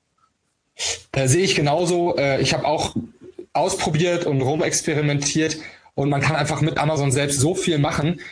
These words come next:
und es ist nicht notwendig, meiner Meinung nach, in neunundneunzig Prozent der Kategorien jetzt anzufangen, da große Facebook-Experimente zu machen.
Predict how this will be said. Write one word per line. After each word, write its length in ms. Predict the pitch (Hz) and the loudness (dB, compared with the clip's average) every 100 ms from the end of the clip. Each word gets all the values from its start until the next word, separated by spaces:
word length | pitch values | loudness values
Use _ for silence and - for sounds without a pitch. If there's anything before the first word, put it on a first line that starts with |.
| - - | -20 -6
und 160 | 139 | -2
es 120 | 123 - | 0 2
ist 160 | 135 | 2
nicht 320 | 147 175 - | 4 2 2
notwendig, 600 | 156 175 180 139 147 151 | 0 0 0 0 0 2
meiner 240 | 143 143 139 | 0 2 2
Meinung 220 | 139 139 | 2 2
nach, 280 | 135 139 135 | 2 0 0
in 300 | 131 131 120 | 0 0 2
neunundneunzig 640 | 135 139 160 147 147 143 | 2 2 2 2 2 0
Prozent 400 | 143 143 139 139 | 0 -2 0 0
der 100 | 143 | -2
Kategorien 720 | 127 139 131 127 120 139 143 - - - | -2 -2 0 2 2 4 2 0 -10 -6
jetzt 280 | 135 139 - | -2 0 0
anzufangen, 640 | 131 127 - 123 131 131 | 0 0 0 0 0 2
da 140 | 127 123 | 2 2
große 440 | 123 139 143 143 | 2 2 2 0
Facebook-Experimente 1000 | 131 139 143 151 - - 113 107 101 110 | 0 -2 -2 -2 -4 -2 0 0 0 -2
zu 140 | - 104 | 0 0
machen. 340 | 98 101 | 0 -2